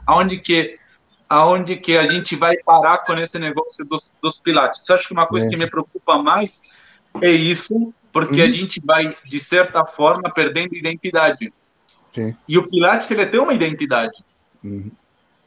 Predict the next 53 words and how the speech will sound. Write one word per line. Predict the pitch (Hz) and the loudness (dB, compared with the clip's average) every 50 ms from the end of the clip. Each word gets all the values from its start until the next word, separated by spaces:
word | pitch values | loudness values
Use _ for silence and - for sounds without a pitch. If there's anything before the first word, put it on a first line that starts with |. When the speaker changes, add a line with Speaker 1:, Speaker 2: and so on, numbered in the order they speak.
| _ _ _ _ - 151 139 - | _ _ _ _ -18 -18 -18 -16
Speaker 1:
Se | - - - - 185 175 | -16 -12 -6 0 0 2
a | |
gente, | 165 185 240 262 254 - 220 202 196 - | 2 2 0 0 0 0 0 -2 -2 -4
se | - - 170 | -4 -2 -2
a | 160 | -2
gente | 170 208 196 - | -2 -4 -6 -4
não | 196 202 | -4 -2
su-, | 196 - - 147 - - | -4 -4 -6 -8 -10 -10
se, | - - - 160 151 147 143 | -10 -4 -2 0 0 0 -2
se | - - - | -2 0 0
as | 175 170 - - | 0 0 2 -2
pessoas | 175 151 - - - - 180 202 220 208 165 - | -2 -2 -2 -4 -2 2 2 4 4 4 2 0
que | - - 160 | -2 -6 -4
se | - 160 - | -4 -4 -6
preocuparam | - 151 147 - 151 - - 160 165 175 165 151 | -4 -4 -4 -4 -4 0 2 2 2 2 0 -2
de | 139 139 | -4 -4
manter | 139 131 - - 165 165 | -4 -4 -4 -4 -4 -4
o | 160 | -4
legado | 151 135 135 127 143 143 151 143 131 | -2 -2 -2 0 2 0 0 0 -4
do | - 131 | -10 -10
Pilates | - - 127 123 123 127 123 - - - _ _ _ - - - _ _ | -8 -6 -2 0 0 0 0 -4 -8 -18 _ _ _ -20 -20 -20 _ _
vivo | - 113 110 143 190 226 220 180 160 | -14 -6 -2 2 2 2 4 2 2
não | 165 180 180 | 2 2 0
tivessem | - 170 151 170 165 160 165 - - | 0 0 0 0 -2 -2 -6 -6 -6
se | 139 - 156 | -6 -4 -4
preocupado | 143 139 147 143 143 135 - 151 151 156 151 143 | -2 0 -2 -2 -2 0 2 4 4 4 2 0
da | 135 135 | -2 -4
identidade | 135 131 131 139 139 147 151 151 | -4 -4 -6 -4 -2 0 0 0
do | 143 139 - | -2 -4 -6
Pilates, | - 127 147 175 202 - - - - _ _ _ _ _ - | -2 0 2 2 2 0 -4 -12 -18 _ _ _ _ _ -6
alguém | - 185 190 - 214 240 | -2 -2 -2 0 -2 -2
hoje | 254 247 220 220 | -2 0 -2 0
em | |
dia | 202 196 240 233 | 2 2 0 0
poderia | 233 220 214 220 226 233 226 | 2 2 2 4 4 4 2
ter | 226 226 - | 2 0 2
falado | - 214 208 220 226 226 226 | 2 4 4 4 2 -2 -4
que | - 220 - | -6 -8 -6
foi | - - 208 | -2 -2 -2
o | 214 | -2
ciclano | 220 - 262 254 262 - 180 196 214 226 226 226 | -2 -6 -8 -8 -6 -2 2 2 4 4 2 -2
que | 214 202 | -4 -8
inventou | 180 190 185 170 - 208 | -12 -12 -10 -4 -4 -4
Pilates | 208 - 196 180 180 190 208 - - | -4 -2 0 2 2 2 2 -2 -2
e | 214 208 | 0 0
a | 202 | 0
gente | 190 202 214 214 - 220 | 0 -2 -6 -2 0 0
ia | 214 | 0
acreditar | 220 208 190 196 196 190 - - 208 | 0 2 0 0 0 0 -2 -2 -2
e | 220 - | -2 -2
tá | - 208 | -4 -4
tudo | 208 214 202 - 226 | -4 -4 -8 -8 -8
certo. | - - - 185 269 185 - - _ | -2 2 4 4 4 2 -4 -18 _